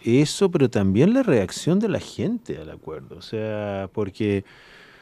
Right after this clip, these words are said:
un parlamento que se suponía estaba tan debilitado, que se, se entiende que es poco representativo,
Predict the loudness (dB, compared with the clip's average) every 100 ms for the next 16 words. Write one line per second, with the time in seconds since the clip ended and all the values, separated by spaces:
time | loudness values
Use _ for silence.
0 | -20 -6 -4 0 4 6 6 4 4 4
1 | 2 0 0 -2 -4 -4 -2 -2 0 2
2 | 2 0 0 2 4 2 2 2 2 2
3 | 0 -2 -2 2 2 2 2 0 2 2
4 | 0 -2 -8 -6 -6 -2 -2 -2 0 2
5 | 2 0 -2 -2 0 -2 -4 -6 -6 -4
6 | -6 -6 -6 -4 -4 -4 -4